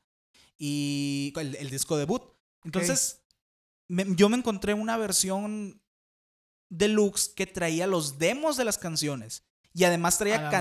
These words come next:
Speaker 1: canciones que no habían salido en el, en el disco. Entonces, fue de que, "Wow, nunca había escuchado un disco que me gustara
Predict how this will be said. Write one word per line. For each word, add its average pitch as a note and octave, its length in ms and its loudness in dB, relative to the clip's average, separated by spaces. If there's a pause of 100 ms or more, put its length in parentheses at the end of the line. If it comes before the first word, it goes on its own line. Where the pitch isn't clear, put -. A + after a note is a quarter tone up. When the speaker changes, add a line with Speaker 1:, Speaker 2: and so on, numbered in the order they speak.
Speaker 1:
canciones F#3 540 2
que F#3 160 -4
no F3 280 0
habían G#3+ 320 -2
salido E3 360 -2
en F#3+ 80 -2
el, D#3+ 160 -6
en D3+ 120 -6
el C#3 140 -8
disco. D#3 440 0 (280)
Entonces, G#3 520 -4 (600)
fue D#3+ 320 -10
de F#3+ 160 -2
que, E3+ 240 -4
"Wow, E3 1040 -4 (400)
nunca C4+ 760 0
había G#3 360 -4
escuchado A3 800 -6
un A3+ 340 -4
disco A#3 680 -4 (960)
que F3 100 -2
me E3+ 100 -2
gustara D#3+ 760 -4